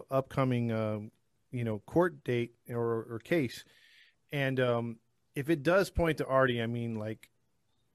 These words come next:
I don't know if anything can be done, but, you know, league-wise, but just the fact that, that he's just gonna have a, a really, really sour,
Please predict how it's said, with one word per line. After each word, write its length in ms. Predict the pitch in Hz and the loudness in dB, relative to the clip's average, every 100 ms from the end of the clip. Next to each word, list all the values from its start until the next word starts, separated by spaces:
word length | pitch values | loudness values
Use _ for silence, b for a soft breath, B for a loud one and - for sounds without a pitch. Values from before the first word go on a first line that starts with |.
| - | -4
I 80 | |
don't 160 | 139 151 | -2 2
know 100 | 143 | 2
if 100 | 127 | 2
anything 260 | 135 131 127 | 0 0 -4
can 140 | 120 | -4
be 100 | 120 | -6
done, 640 | 113 135 151 214 247 202 | -4 0 2 2 0 -4
but, 300 | - 135 127 - _ _ _ - | 2 4 4 0 _ _ _ -6
you 180 | 131 | -2
know, 160 | 127 123 | -2 -2
league-wise, 760 | 127 139 180 180 190 208 190 139 | 0 0 0 0 0 0 -2 -4
but 300 | - 123 - _ _ - _ - | 0 0 0 _ _ -20 _ -8
just 180 | 214 - | -6 -4
the 60 | |
fact 360 | 180 160 160 - | 2 4 4 4
that, 200 | 131 117 - 123 | 2 2 -6 -6
that 300 | 131 123 120 _ _ _ _ _ _ _ - - | -2 0 -2 _ _ _ _ _ _ _ -20 -20
he's 320 | - - 165 | -10 -4 -2
just 180 | 160 156 | -4 -6
gonna 140 | 175 | -6
have 260 | 135 143 139 | -2 0 0
a, 140 | 127 123 - - | -2 -8 -8 -8
a 60 | |
really, 640 | 117 117 139 165 185 185 175 | -8 -8 0 4 4 4 2
really 560 | 143 147 143 139 135 | 0 2 2 0 -2
sour, 720 | - - 131 127 127 127 120 | -6 -2 2 4 4 2 0